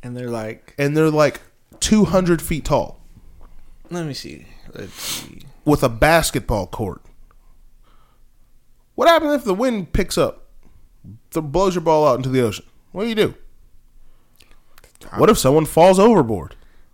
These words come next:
Speaker 1: Well.
Speaker 2: Sorry, that's two hundred feet to the ocean. First of all, if you live,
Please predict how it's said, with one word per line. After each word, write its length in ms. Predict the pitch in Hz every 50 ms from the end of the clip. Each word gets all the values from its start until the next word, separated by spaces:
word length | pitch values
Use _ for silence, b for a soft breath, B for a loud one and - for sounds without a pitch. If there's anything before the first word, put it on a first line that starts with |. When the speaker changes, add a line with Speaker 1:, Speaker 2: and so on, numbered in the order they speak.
| _ _ - -
Speaker 1:
Well. 140 | - 160 - - - - - _ _
Speaker 2:
Sorry, 320 | - - 190 190 165 131 110
that's 200 | 110 135 143 -
two 260 | - - 220 214 185
hundred 280 | 196 196 180 170 147
feet 260 | - - 185 170 127 -
to 80 | - 139
the 120 | 135 127
ocean. 320 | 127 117 107 - - - - - _ _ _
First 260 | _ - - 180 -
of 60 | 135 123
all, 320 | 127 127 123 120 - b b b b b b b b -
if 180 | 147 170 -
you 100 | 196 190
live, 420 | 170 165 147 135 131 127 120 127